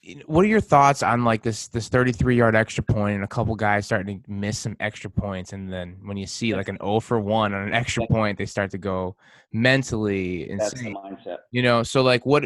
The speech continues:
Speaker 1: what do you, what are your thoughts on, uh, you know,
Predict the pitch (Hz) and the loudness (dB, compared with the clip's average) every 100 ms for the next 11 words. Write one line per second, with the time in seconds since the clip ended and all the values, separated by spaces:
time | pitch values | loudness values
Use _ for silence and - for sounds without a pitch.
0 | - 131 147 156 151 147 127 - 135 139 | -2 0 2 2 -2 -4 -6 -2 0 0
1 | 131 131 127 - 123 123 120 113 107 101 | -2 -4 -4 0 2 0 -2 -2 -2 -2
2 | 98 95 92 87 - 104 98 90 92 | -4 -4 -4 -4 -8 -10 -8 -8 -10